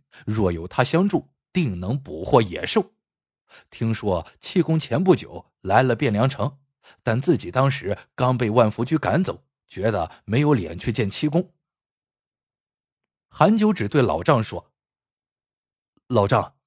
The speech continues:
您能否将治病的秘方传给我？我或许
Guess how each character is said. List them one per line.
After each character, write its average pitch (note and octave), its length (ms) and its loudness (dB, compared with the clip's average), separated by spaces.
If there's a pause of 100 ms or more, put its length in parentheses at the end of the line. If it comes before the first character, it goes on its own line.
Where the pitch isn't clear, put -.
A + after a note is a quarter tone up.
(460)
您 C#3 240 2
能 D3+ 160 2
否 E2+ 320 -4 (160)
将 C3+ 200 0
治 C3+ 200 2
病 C3+ 140 0
的 A2+ 100 -2
秘 D3 160 2
方 D3 180 0
传 D3+ 240 -2
给 D#3+ 140 2
我？ - 280 -4 (540)
我 A2 320 2
或 D3+ 180 6
许 F2 360 -8